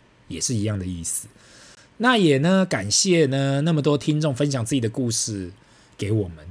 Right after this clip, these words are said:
有小智跟同事一起出去吃饭，说先垫晚点再回办公室给你，然后都假装忘了。大到说，哎，钱借给别人去周转自己的公司，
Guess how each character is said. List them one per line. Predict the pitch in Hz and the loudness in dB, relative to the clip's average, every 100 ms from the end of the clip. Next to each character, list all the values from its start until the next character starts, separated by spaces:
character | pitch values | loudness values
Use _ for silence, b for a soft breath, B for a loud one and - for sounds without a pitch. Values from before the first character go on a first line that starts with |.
| - b b b b | -20 b b b b
有 | 135 185 | 2 2
小 | - 120 117 | 2 0 -2
智 | 185 160 | -2 0
跟 | 160 | 0
同 | 147 135 | 0 -2
事 | 147 | 0
一 | |
起 | 123 95 | -2 -4
出 | 113 | -2
去 | 131 | -2
吃 | 110 120 117 | -2 -2 -2
饭， | 123 104 | -2 -2
说 | - 127 | -2 0
先 | - 139 | 0 -2
垫 | 139 135 98 | 0 0 0
晚 | 98 120 | -4 -2
点 | 107 82 - _ _ _ | -2 -6 -16 _ _ _
再 | - 123 107 95 | -4 0 0 -4
回 | - 104 | -6 -4
办 | 135 127 | -2 -2
公 | 131 | -2
室 | - | -4
给 | 110 101 | -4 -4
你， | 107 92 | -4 -6
然 | 87 | -4
后 | 107 | -4
都 | 110 107 104 | 0 -2 -2
假 | - | -6
装 | 110 113 | -2 -2
忘 | 101 | -2
了。 | 92 - _ _ B B B B B | -6 -16 _ _ B B B B B
大 | - 214 190 | 4 4 6
到 | 190 | 4
说， | 170 185 185 | 2 2 2
哎， | 196 190 | 2 0
钱 | - 147 | 0 0
借 | 156 190 | 2 4
给 | 135 110 | 4 2
别 | 117 113 | 2 2
人 | 123 | 0
去 | 156 | -2
周 | 147 147 | 0 0
转 | 135 110 | 0 -2
自 | 139 | -2
己 | |
的 | 110 | -2
公 | 107 113 | 0 0
司， | 117 - 110 | 0 -2 -4